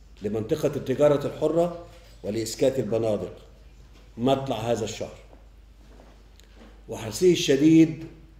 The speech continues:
على الحفاظ على دورة انعقاد اجتماعاتنا بالرغم من التحديات التي يفرضها تفشي فيروس كورونا. كما أتوجه بالتقدير لأخي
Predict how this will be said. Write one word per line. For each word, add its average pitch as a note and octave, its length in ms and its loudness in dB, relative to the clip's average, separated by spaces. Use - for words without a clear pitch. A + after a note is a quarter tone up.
على B2 180 -2
الحفاظ B2+ 460 0
على B2 240 2
دورة C3 360 0
انعقاد A#2+ 500 -4
اجتماعاتنا B2 1080 -4
بالرغم C#3 440 2
من C#3 120 4
التحديات C3 1000 -2
التي B2+ 380 -2
يفرضها B2 880 0
تفشي B2+ 460 -4
فيروس A#2 340 -2
كورونا. G2 340 -8
كما C#3+ 240 2
أتوجه D3+ 360 2
بالتقدير C#3 640 -2
لأخي C#3 580 -2